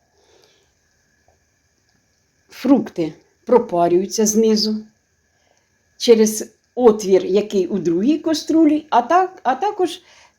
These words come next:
через о-, оці отвори маленькі, які як у друшлячку. І от воно парою, все пропарюється, і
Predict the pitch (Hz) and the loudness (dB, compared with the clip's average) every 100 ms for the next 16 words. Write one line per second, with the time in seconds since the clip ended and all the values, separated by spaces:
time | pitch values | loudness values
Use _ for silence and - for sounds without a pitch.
0 | _ _ _ _ - 294 302 240 247 247 | _ _ _ _ 0 2 4 2 0 0
1 | 247 - 262 262 254 226 233 233 220 220 | -2 -2 0 0 0 2 2 4 2 4
2 | 208 185 - 185 - _ _ 208 220 247 | 4 2 -2 -8 -10 _ _ 0 0 2
3 | 302 - 208 226 233 226 214 214 220 214 | 0 0 0 0 0 0 0 -2 -4 -4
4 | - - 151 - _ _ _ _ _ - | -4 -10 -14 -14 _ _ _ _ _ -8
5 | 370 440 440 370 302 262 - _ - 220 | -2 -2 4 6 6 4 -10 _ -20 -20
6 | - 302 339 339 320 311 302 _ _ - | -4 0 2 2 0 0 -4 _ _ -2
7 | 240 233 240 240 330 320 294 - 254 - | -2 0 0 2 0 0 0 -2 -4 -2
8 | 277 | -2